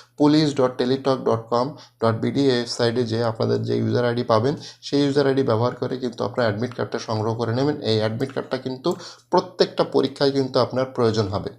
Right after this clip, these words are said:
শারীরিক মাপ, কাগজপত্র যাচাইকরণ ও শারীরিক দক্ষতা পরীক্ষা, এখানে কিন্তু বেশ কয়েক ধাপে কিন্তু পরীক্ষা হয়ে থাকে। যেমন, আহ, আহ, দৌড়, লং জাম্প, হাই জাম্প, পুশ আপ, সিট আপ,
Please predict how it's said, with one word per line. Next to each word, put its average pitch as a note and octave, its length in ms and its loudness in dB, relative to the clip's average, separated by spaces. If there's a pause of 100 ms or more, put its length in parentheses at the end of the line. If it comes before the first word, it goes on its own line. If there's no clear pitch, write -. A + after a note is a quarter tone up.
(380)
শারীরিক D#3 480 4
মাপ, D3 200 6 (360)
কাগজপত্র C#3 540 2
যাচাইকরণ C#3 520 2
ও A#2+ 140 0
শারীরিক B2+ 420 -2
দক্ষতা C3 540 0 (180)
পরীক্ষা, B2 420 -2
এখানে C#3 320 0
কিন্তু C#3 440 0 (100)
বেশ D3 300 2
কয়েক C#3 280 4
ধাপে C#3 220 0
কিন্তু C3+ 320 -6
পরীক্ষা B2 440 0
হয়ে A#2 200 2
থাকে। A#2+ 340 2 (1400)
যেমন, C#3 380 6
আহ, - 100 -6
আহ, A#2+ 920 2
দৌড়, C3+ 580 8
লং B2 360 6
জাম্প, C3 360 6 (360)
হাই C3 480 6
জাম্প, C3 400 4
পুশ C3+ 260 0
আপ, C3 160 6 (180)
সিট C3 340 0
আপ, B2+ 180 4